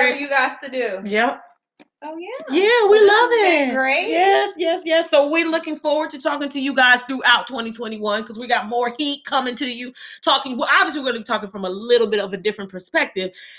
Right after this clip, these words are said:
Speaker 1: as far as A T L dating goes. You know, we'll, we'll ask questions of our friends and see how dating is going for them, because I do have a friend who I met in a dating group. It's like, a lot of these dating groups that I was in,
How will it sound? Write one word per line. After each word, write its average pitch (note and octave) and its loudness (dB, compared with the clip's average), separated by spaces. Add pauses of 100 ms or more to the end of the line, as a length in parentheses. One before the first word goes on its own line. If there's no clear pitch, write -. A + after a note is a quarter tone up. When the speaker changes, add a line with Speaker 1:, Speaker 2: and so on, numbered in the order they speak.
Speaker 1:
as G#3+ -4
far G3 -2
as F#3+ -4
A G#3 -2
T G3+ -4
L E3+ -2
dating G3+ 0
goes. D#3 -6
You F#3+ -6
know, D#3+ -4
we'll, A#3+ 0
we'll F4 2
ask B3 -2
questions A#3 -2
of G#3 -6
our G#3 0
friends A#3+ -4
and G#3+ -8
see A3 -12
how G3+ -6
dating G3+ -4
is G3 -6
going G3+ -4
for F#3 -12
them, F#3+ -2
because F3 -8
I A3 0
do C4+ 2
have A3 2
a G3+ -4
friend G3+ 0 (340)
who A3+ 4
I G3 4
met G3 2
in G3 -2
a F3+ 2
dating F#3 0
group. E3 -6
It's G3+ -4
like, G3 0 (260)
a B3 4
lot D4 6
of A#4+ 4
these A#4 4
dating F4 2
groups F4+ -2
that C#4 0
I C4+ 2
was C4+ -6
in, C4+ 0